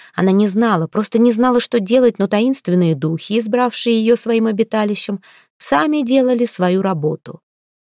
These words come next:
Застыв и не ощущая своего тела, Хёрдис словно глядела на себя со стороны. Глядела глазами всех этих людей и видела высокую худощавую старуху с морщинистым коричневым лицом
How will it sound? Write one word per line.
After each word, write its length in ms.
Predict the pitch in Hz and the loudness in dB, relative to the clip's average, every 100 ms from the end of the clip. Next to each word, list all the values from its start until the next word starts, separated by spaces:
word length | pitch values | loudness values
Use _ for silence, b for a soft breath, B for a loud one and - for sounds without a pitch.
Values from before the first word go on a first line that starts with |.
| _ - | _ -4
Застыв 580 | 196 262 - 233 233 | -2 -2 -2 -4 -2
и 40 | 214 | 0
не 140 | 208 | 0
ощущая 460 | 190 - 185 226 247 | 0 -2 -4 -2 -4
своего 320 | - 180 165 | 0 0 0
тела, 380 | 165 165 165 208 b b _ | 0 2 2 0 b b _
Хёрдис 440 | - 185 175 220 | -2 0 2 -2
словно 400 | - 180 160 165 | 0 0 2 2
глядела 440 | 151 165 147 165 196 | 0 -2 2 2 2
на 120 | 226 | -2
себя 280 | - 220 202 | -2 -2 -2
со 120 | 208 | -6
стороны. 540 | - 214 233 269 175 b b b _ _ | -4 -2 0 0 -4 b b b _ _
Глядела 680 | 151 170 175 131 151 160 147 | -4 0 0 0 -2 0 -4
глазами 720 | 139 156 151 156 262 302 180 | -2 -2 0 -2 -2 -2 -4
всех 360 | - 233 302 | -4 -4 -2
этих 280 | 311 277 277 | -4 -8 -10
людей 520 | 294 311 214 214 165 b b b | -4 -4 0 0 0 b b b
и 140 | 311 302 | -2 0
видела 520 | 226 202 196 202 202 | 2 0 -2 -2 -4
высокую 760 | 254 240 294 - 233 220 262 | -2 -2 0 2 2 2 -2
худощавую 760 | 269 214 175 170 170 156 156 190 | 0 2 2 0 -4 -2 -2 -4
старуху 800 | - - 302 269 202 - 214 202 B B | -6 -6 -2 0 -2 -2 -6 -6 B B
с 160 | - | -4
морщинистым 840 | 170 156 - 170 175 160 - 131 147 | -2 -2 -2 -2 -2 -4 -6 -6 -6
коричневым 720 | - 160 143 - 156 156 143 | -4 -4 -6 -8 -6 -4 -4
лицом 500 | 151 - - 277 | -8 -6 -2 -2